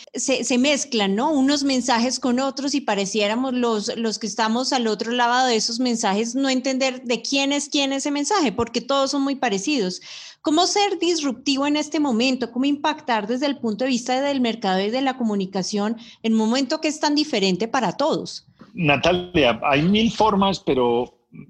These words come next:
Speaker 2: te voy a dar dos ejemplos que a mí me impresionaron mucho de la vida real, cotidiana. Uno de mis grandes amigos y una persona que admiro profundamente, que es
Speaker 1: Ujú.
Speaker 2: colega mío en lo que hacemos, que es David Gómez,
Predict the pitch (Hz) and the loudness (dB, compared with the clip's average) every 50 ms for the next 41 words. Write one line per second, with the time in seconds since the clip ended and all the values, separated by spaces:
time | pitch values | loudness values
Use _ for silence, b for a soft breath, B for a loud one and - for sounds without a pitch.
0 | - 135 - - 156 139 131 147 143 123 170 170 151 139 170 170 160 131 151 160 | -20 -20 -10 -4 -2 0 0 0 0 0 -2 -4 -2 -2 0 0 0 0 -2 -2
1 | 151 151 156 147 156 156 135 - 143 123 117 120 131 131 131 123 113 98 92 113 | -2 -2 -4 -4 -4 -6 -4 -2 -2 -2 0 0 -2 0 0 0 0 2 0 0
2 | 113 113 117 123 131 139 143 143 139 - 147 143 131 - - - - - _ - | 0 0 0 0 0 0 -2 -2 -2 0 -2 -2 -2 -4 -8 -20 -20 -20 _ -10
3 | 110 104 127 123 127 120 139 165 196 220 226 202 123 120 123 156 233 294 285 196 | -4 0 2 2 4 4 4 2 2 2 0 0 2 2 4 4 2 2 0 -2
4 | - 151 123 _ - 127 131 156 202 220 202 113 98 95 - _ _ - 131 143 | -2 -2 -4 _ -2 0 2 2 2 2 2 0 -2 -4 -8 _ _ 0 2 4
5 | 175 175 160 143 135 123 110 104 110 135 139 147 147 147 147 160 135 - 127 110 | 4 4 4 4 4 4 2 2 2 2 4 4 4 4 2 2 0 0 0 2
6 | 113 127 135 135 143 131 107 - - 107 110 117 123 110 113 92 98 117 117 113 | 4 4 4 4 4 2 2 0 -2 -2 -2 0 -2 -2 0 0 0 -2 0 0
7 | 104 95 98 104 104 113 120 123 - 127 117 107 - 135 127 123 120 127 127 120 | 0 2 2 2 2 2 0 0 2 2 2 2 2 2 2 2 2 2 2 2
8 | 110 127 110 - - 101 98 98 196 190 - 87 110 120 117 120 120 120 117 123 | 0 0 -2 0 0 0 0 2 2 0 0 0 0 2 2 4 4 4 2 2
9 | 120 123 123 120 120 117 113 98 85 - 92 85 - 123 131 127 110 95 - - | 2 2 2 4 4 4 2 2 2 0 -2 0 0 0 0 0 0 -2 0 0
10 | 104 95 117 117 113 117 110 127 117 113 110 - - b | 0 2 2 4 4 4 4 2 2 2 0 -2 -6 b